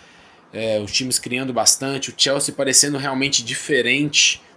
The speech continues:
né? Ele consegue o empate Claro que em casa, né, contra os três líderes, né, o City, o Liverpool e o Arsenal, jogando bem esses três jogos,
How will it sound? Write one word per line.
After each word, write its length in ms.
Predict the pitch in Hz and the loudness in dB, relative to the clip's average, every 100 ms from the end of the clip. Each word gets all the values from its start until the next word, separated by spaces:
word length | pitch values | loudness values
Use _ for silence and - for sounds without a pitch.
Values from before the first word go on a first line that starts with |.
| - | -6
né? 180 | 123 | 0
Ele 120 | 120 117 | 0 0
consegue 580 | 131 117 - 170 165 | -6 -4 2 2 2
o 40 | 175 | 0
empate 680 | 156 - 135 123 - - - - - | 0 4 4 4 2 0 -2 -20 -4
Claro 220 | 131 123 | -2 0
que 100 | 135 | -4
em 60 | 127 | -4
casa, 360 | 139 131 113 | 2 2 2
né, 100 | 113 | -2
contra 260 | 113 127 - | -4 -8 -10
os 100 | - | -8
três 480 | - 170 311 - - - | 0 2 2 -4 -14 -6
líderes, 480 | 170 220 175 147 | -2 2 2 2
né, 120 | 131 147 | 0 -2
o 120 | 127 | 2
City, 500 | - 160 202 208 202 | 2 4 4 2 4
o 40 | |
Liverpool 540 | 147 160 190 196 - 190 | 4 4 0 -2 -2 2
e 40 | |
o 80 | 160 | 4
Arsenal, 440 | 127 - 139 139 - - - | 4 2 -2 -6 -14 -20 -18
jogando 320 | 135 156 170 196 | -4 0 2 2
bem 380 | 151 165 175 | 0 -2 -2
esses 220 | 143 127 127 | -2 -4 -2
três 240 | 143 135 | -2 0
jogos, 480 | 117 120 120 - | 0 -2 -2 -8